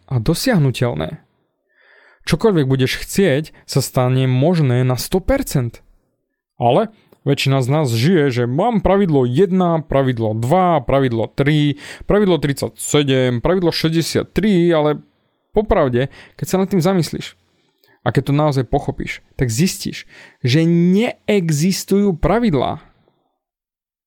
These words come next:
Čítal som raz jeden príbeh o jednom chlapíkovi, ktorý roz-, ktorý sa rozhodol, že za sedemdesiatpäť dní zabehne sedemdesiatpäť maratónov. Čiže každý deň zabehne dĺžku jedného maratónu.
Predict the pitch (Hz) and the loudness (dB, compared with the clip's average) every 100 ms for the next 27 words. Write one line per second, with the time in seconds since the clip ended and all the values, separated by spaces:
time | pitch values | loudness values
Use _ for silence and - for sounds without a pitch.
0 | _ _ _ _ _ - - - - - | _ _ _ _ _ -20 -20 -20 -8 0
1 | 254 214 175 143 175 165 131 160 151 127 | 0 2 0 2 2 0 0 0 2 2
2 | 151 143 - 143 170 165 123 127 131 143 | 0 -2 0 -2 -2 -2 0 0 0 0
3 | 214 202 - - 185 185 - 156 202 190 | 2 0 -4 -4 -2 0 0 0 0 0
4 | 127 127 123 117 117 - - 254 233 - | 2 0 0 -2 -4 -2 -2 0 0 0
5 | 165 - 135 123 175 147 135 - - - | -2 0 0 2 2 2 -2 -6 -10 -2
6 | 147 143 131 127 - - 294 214 185 - | 0 2 2 0 -4 -2 0 2 2 0
7 | 151 - 139 131 - - _ 123 120 113 | -2 0 0 0 -6 -20 _ 0 2 0
8 | 117 120 127 143 - _ _ - 131 - | -2 -4 -6 -8 -14 _ _ -2 -2 -2
9 | - - 196 226 170 135 143 170 143 143 | -8 -2 0 2 0 0 0 2 2 0
10 | 143 131 131 127 123 - _ _ _ 139 | 2 2 2 0 -2 -8 _ _ _ 0
11 | 147 180 - 143 139 127 131 143 147 139 | 2 0 0 -2 0 0 0 2 2 2
12 | 131 127 127 113 - - 143 | 2 2 2 0 -2 -6 -10